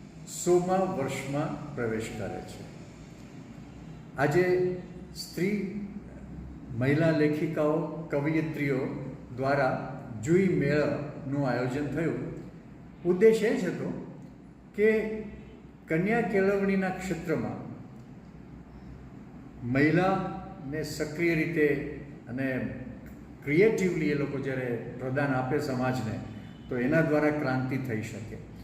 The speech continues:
અને એવા ઉદ્દેશથી શુભારંભ આજે આ કાર્યક્રમથી થયો છે. સાથે સાથે શતાબ્દીના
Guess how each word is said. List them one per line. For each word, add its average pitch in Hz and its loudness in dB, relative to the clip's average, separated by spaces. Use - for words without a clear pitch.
અને 127 0
એવા 135 4
ઉદ્દેશથી 135 2
શુભારંભ 165 4
આજે 135 -2
આ 123 -2
કાર્યક્રમથી 110 -4
થયો 107 -2
છે. - -8
સાથે 151 2
સાથે 143 0
શતાબ્દીના 226 2